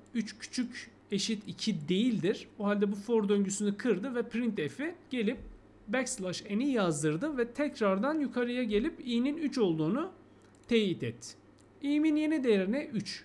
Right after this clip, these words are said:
Üç küçük eşit midir dörtten? Evet, üç küçük eşittir dörtten. Dış for tekrar çalıştı,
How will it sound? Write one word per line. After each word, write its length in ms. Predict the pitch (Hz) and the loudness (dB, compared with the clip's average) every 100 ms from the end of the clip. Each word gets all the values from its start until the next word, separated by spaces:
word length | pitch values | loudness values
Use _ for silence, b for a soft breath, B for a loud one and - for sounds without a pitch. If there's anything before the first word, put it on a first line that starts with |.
| - | -8
Üç 140 | - | -8
küçük 280 | - - 233 | -8 -10 -4
eşit 240 | 370 - | -4 -2
midir 320 | 339 254 208 170 | -2 0 2 2
dörtten? 460 | 165 165 - 269 - - - - | 2 0 -6 -6 -8 -20 -18 -8
Evet, 340 | 135 127 175 - | -4 -4 -6 -8
üç 140 | 175 | -12
küçük 280 | - - - | -10 -12 -6
eşittir 360 | 233 - 156 131 | -6 -4 -6 -4
dörtten. 480 | 123 120 196 240 | -4 -2 -4 -2
Dış 300 | 220 226 - - | -2 -4 -8 -6
for 200 | 208 180 170 | 0 0 0
tekrar 340 | 196 202 233 | -4 -2 -4
çalıştı, 440 | 220 233 214 269 | -2 -4 -4 -6